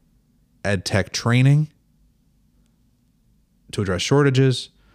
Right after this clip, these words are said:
uh, increase minimum hourly wages for ed techs and for, uh, school support staff. You have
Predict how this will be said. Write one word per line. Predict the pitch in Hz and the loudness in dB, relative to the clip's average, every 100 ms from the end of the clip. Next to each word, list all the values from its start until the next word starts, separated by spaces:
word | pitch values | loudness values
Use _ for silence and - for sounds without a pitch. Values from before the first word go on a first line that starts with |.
| _ _ _ - | _ _ _ -10
uh, | 90 87 - | -6 -6 -6
increase | 107 104 - 104 98 | -6 -4 0 0 0
minimum | 107 101 98 - | -2 -2 -2 -4
hourly | 98 98 92 90 | -2 0 -2 -6
wages | 90 101 120 123 135 131 | -2 0 2 2 0 0
for | - | -2
ed | 82 123 | -2 0
techs | 135 127 - | 0 0 -2
and | 120 - | -4 -2
for, | 131 120 120 113 80 | 0 2 2 0 -2
uh, | 95 82 - _ _ _ _ _ _ - | -6 -6 -10 _ _ _ _ _ _ -16
school | - - 131 | -10 -2 -2
support | 123 - 123 | -2 -2 -2
staff. | - 127 127 120 - - _ _ _ _ _ _ _ _ _ _ _ _ _ _ _ _ _ _ _ _ _ _ _ _ _ _ _ _ _ | 0 2 2 0 -4 -14 _ _ _ _ _ _ _ _ _ _ _ _ _ _ _ _ _ _ _ _ _ _ _ _ _ _ _ _ _
You | 101 101 98 | -6 -2 -2
have | 92 92 90 90 85 85 85 85 - | -2 -2 -2 -2 -2 -2 -4 -8 -16